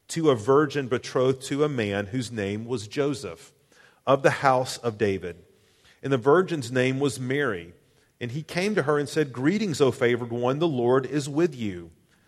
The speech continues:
But she was greatly troubled at the saying and tried to discern what sort of greeting this might be. And the angel said to her, 'Do not be afraid, Mary, for you have found favor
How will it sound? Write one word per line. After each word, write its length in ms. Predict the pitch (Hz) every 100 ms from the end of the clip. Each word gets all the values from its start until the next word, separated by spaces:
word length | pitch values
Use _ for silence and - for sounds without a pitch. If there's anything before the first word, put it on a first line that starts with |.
| _ _
But 120 | 147 -
she 180 | 220
was 160 | 233 220
greatly 420 | 160 190 247 233
troubled 400 | - 135 107 107
at 140 | 101 -
the 60 |
saying 460 | 101 117 95 82 92
and 80 | 110
tried 340 | - 151 180
to 60 | 175
discern 580 | 165 - 190 175 147 117
what 160 | 147
sort 220 | - 170
of 120 | 165 131
greeting 340 | 151 160 151
this 220 | 151 151
might 260 | 170 175 156
be. 360 | 196 208 98 - _ _ _ _ _ _ _ _ -
And 80 | 139
the 120 | 139
angel 340 | 151 196 175
said 280 | 151 180 175
to 80 | 156
her, 140 | 165
'Do 220 | 151 220 262
not 180 | 151
be 120 | 123 110
afraid, 380 | - 110 98
Mary, 400 | 92 90 85 101 104 _ _ _
for 100 | 127
you 200 | 127 202
have 180 | 190 -
found 280 | 160 143 120
favor 640 | - 151 151 107 98